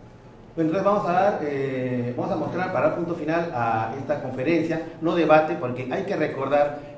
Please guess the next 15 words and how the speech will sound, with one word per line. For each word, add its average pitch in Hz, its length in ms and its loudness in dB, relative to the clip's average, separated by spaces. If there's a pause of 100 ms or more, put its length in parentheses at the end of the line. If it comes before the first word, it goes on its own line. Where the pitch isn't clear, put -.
que 214 200 4
hicimos 160 600 2
la 180 180 2
invitación 160 840 0
formal 156 480 4 (240)
a 123 140 -2
Jaime 175 220 0
Maussan 170 280 0
y 151 40 0
su 147 40 -2
equipo 160 260 -6
para 131 160 -2
que 123 80 -4
vengan 151 260 2
aquí. 202 140 -6